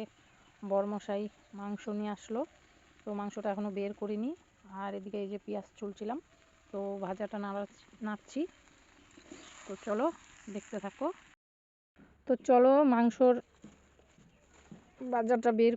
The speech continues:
করি। এই যে দেখো, এই যে মাংস নিয়ে এসছে। আর কি নিয়ে এসছে? আর এনেছে এই যে লঙ্কার গুঁড়ো, আদা,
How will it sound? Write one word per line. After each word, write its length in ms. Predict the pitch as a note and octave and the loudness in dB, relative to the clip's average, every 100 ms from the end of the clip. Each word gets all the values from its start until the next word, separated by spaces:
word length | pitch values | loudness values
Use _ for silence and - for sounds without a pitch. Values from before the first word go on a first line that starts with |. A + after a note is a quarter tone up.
| B3 | 2
করি। 180 | B3 E4+ - - - - | 2 2 0 -18 -20 -6
এই 80 | G#3+ G#3+ | -4 -2
যে 80 | G#3+ | -2
দেখো, 220 | G#3+ - C#4+ - - _ G#3+ | -2 0 -2 -4 -20 _ -10
এই 60 | G3+ | -6
যে 100 | A#3 D4+ - _ _ - _ _ _ _ _ - | -6 -8 -14 _ _ -20 _ _ _ _ _ -6
মাংস 200 | A3 - A3 | -6 -2 0
নিয়ে 120 | A3 | 0
এসছে। 180 | - - B3 | -2 -2 0
আর 80 | G#3+ - | 0 -2
কি 80 | A3+ | 0
নিয়ে 140 | A3 A3 | 0 -2
এসছে? 240 | - - C#4 F4 - - | -6 -4 -2 -2 -10 -10
আর 100 | G3 G#3 | -6 -4
এনেছে 260 | G#3+ G#3+ A3 | -4 -4 -4
এই 60 | G#3+ | -2
যে 60 | G#3 - - A3+ | -2 -4 -8 0
লঙ্কার 300 | G#3 G#3+ G#3+ G#3 | 0 4 2 4
গুঁড়ো, 180 | A3+ D#4+ - - - - - - - - _ - - _ - G3+ | 4 4 2 -16 -20 -20 -20 -20 -20 -20 _ -20 -20 _ -8 -6
আদা, 260 | F#3+ A3 | 2 4